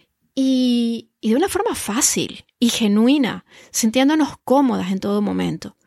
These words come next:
Esto es perfectamente posible. Espero que este podcast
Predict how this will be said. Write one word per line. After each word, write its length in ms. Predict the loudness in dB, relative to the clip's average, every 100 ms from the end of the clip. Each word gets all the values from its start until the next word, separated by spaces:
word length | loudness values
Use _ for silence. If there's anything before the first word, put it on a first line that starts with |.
| _ -20
Esto 360 | -4 -4 -2 0
es 200 | -2 -4 _ _ _
perfectamente 1000 | -2 -2 0 0 0 -2 0 0 0 -4
posible. 560 | -6 -6 -8 -10 -14 -18 _ _ _ _ _ -20 -20 -20 -20 _ _ _ _ _ _ _ _ _
Espero 420 | -6 -2 0 0
que 360 | 0 0 0 -2
este 500 | -4 -4 -2 0 0
podcast 640 | 0 -2 -2 -6 -6 -10